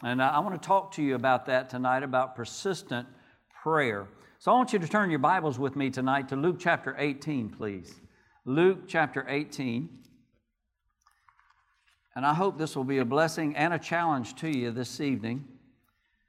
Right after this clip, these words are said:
And I, uh, I know that I have a long prayer list, and I have to break my prayer list up and pray different, different, for different people on different days and things like that, and I'm sure that you do as well.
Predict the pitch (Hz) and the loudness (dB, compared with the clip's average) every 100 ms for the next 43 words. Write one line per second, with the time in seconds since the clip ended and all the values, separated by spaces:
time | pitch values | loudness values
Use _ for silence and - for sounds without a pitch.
0 | _ _ _ - 139 127 165 175 147 123 | _ _ _ -10 0 6 8 8 6 4
1 | 113 - - - _ _ _ _ _ _ | 2 -4 -20 -20 _ _ _ _ _ _
2 | _ - - 135 160 160 160 175 151 143 | _ -20 -2 4 6 8 6 6 6 6
3 | 156 160 147 127 117 - - 139 143 156 | 6 8 6 6 -2 -14 -4 2 6 6
4 | 151 - 156 151 143 139 151 165 156 - | 4 0 2 2 2 2 2 0 -6 -8
5 | 123 123 139 139 113 117 143 139 127 127 | -4 -2 -2 -6 -4 0 0 0 -4 -4
6 | 147 139 135 135 135 143 135 139 123 113 | -2 0 0 -2 -4 -2 -2 -4 -8 -10
7 | - - 135 123 135 131 135 135 - - | -10 -4 -2 -2 -4 -4 -6 -8 -20 -20
8 | _ _ - 120 147 139 131 - 127 120 | _ _ -4 0 2 0 -6 -8 -4 0
9 | 147 139 - 156 147 135 131 120 143 156 | 0 0 2 2 2 0 -2 0 -2 -2
10 | 123 139 139 151 135 117 143 139 131 131 | -2 0 2 2 -2 -4 -2 -4 -2 -2
11 | 127 120 127 131 139 127 131 - 147 120 | -2 -2 -2 0 0 -4 -6 -4 -2 -2
12 | 113 143 127 131 123 110 104 127 139 120 | -6 -6 -4 -2 -2 -4 -6 -4 -2 -2
13 | 113 | -4